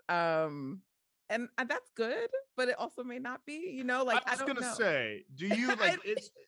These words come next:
Speaker 1: <laughs>
Speaker 2: is someone hurt? Like, okay, is, is, are you telling me Steph is, like, it looks like Steph's okay. I know they were still worried about his foot, right, when he came back,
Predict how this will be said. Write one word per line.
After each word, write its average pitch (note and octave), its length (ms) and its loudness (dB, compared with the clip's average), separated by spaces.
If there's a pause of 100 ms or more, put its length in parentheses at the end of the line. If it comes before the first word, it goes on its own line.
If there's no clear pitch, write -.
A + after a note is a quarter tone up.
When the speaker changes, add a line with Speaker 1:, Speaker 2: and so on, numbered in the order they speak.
(280)
Speaker 1:
<laughs> - 800 -2
Speaker 2:
is B3 160 2
someone C#4+ 300 2
hurt? A3+ 240 0
Like, A3 200 2
okay, E3+ 360 2
is, F3 400 -4
is, D3+ 300 0
are D3+ 100 0
you D3+ 100 -6
telling D3 340 -6
me C#3 140 -8
Steph C3 380 -2
is, A#2 180 -10
like, C3 160 -6
it A2+ 160 -12
looks C3 240 -6
like A#2 140 -6
Steph's A2+ 320 -4
okay. G#2+ 340 0
I A2 120 0
know A#2 140 -4
they A2+ 100 0
were G2+ 200 -4
still A#2 220 -4
worried G#2+ 240 -2
about G2 180 -4
his F#2 120 -16 (120)
foot, F#2+ 180 -6 (140)
right, G2+ 280 -6
when G#2 120 -8
he G2+ 80 -8
came G2+ 240 -12
back, F#2+ 240 -10